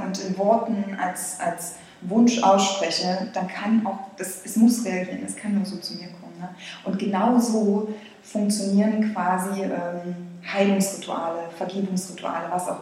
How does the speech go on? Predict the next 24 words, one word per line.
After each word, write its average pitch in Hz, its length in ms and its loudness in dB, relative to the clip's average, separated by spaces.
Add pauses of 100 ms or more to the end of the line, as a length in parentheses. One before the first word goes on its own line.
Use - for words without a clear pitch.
(100)
immer. 170 240 -8
Ich - 160 -8
öffne 202 400 -2
quasi 180 260 -10
mein 170 140 -14
Herzchakra 196 800 -6 (600)
und 180 280 2
sobald 180 500 0
ich - 80 -8 (180)
in 170 200 -6
Dankbarkeit 190 600 -4
und 180 180 -12
Liebe 185 200 -6
gehe, 170 300 -8 (540)
wird - 200 -6
das, 202 280 0
was 185 180 -4
ich - 80 -10
mir 170 80 -6
im 170 140 -10
Kopf - 140 -14 (140)
denke 180 400 -4 (200)
und 170 120 -16
manifestiere, 170 880 -8